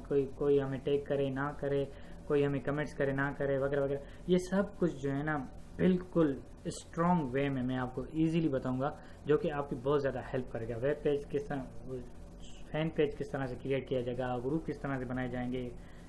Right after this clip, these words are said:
ठीक है, group में members किस तरह से ऐड किए जाएंगे, likes किस तरह से लिए जाएंगे, ये सब कुछ मैं जो है ना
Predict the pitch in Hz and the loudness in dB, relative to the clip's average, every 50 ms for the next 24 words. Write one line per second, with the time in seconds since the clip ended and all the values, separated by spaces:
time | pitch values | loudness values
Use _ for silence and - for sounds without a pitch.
0 | - - - 165 156 151 127 131 143 156 147 147 147 143 143 139 139 - - 139 | -12 -6 -4 -2 0 0 0 0 -2 -2 -2 -2 -2 0 0 -2 -2 -4 -2 -2
1 | 147 143 156 151 - 151 139 - 139 135 127 - 127 123 123 117 - 127 120 113 | 0 0 -2 -2 -2 -4 -4 -2 -2 -2 -2 0 0 -2 -2 -2 -2 -2 -2 -2
2 | 120 120 117 120 117 120 127 147 175 170 - - 160 139 - - 135 135 127 - | -2 -2 -2 -2 -2 0 0 0 0 -2 -4 -8 -8 -8 -8 -4 -4 -4 -2 -2
3 | 131 123 120 123 123 117 120 117 117 120 117 - - - - - - - - 156 | -2 0 2 0 2 0 0 -2 -2 -4 -6 -8 -12 -14 -16 -16 -14 -8 2 4
4 | 185 190 180 - 170 - - 147 - - 139 139 143 139 131 131 131 135 143 139 | 4 4 6 4 0 2 2 -2 0 0 0 0 0 2 2 0 0 0 -2 -4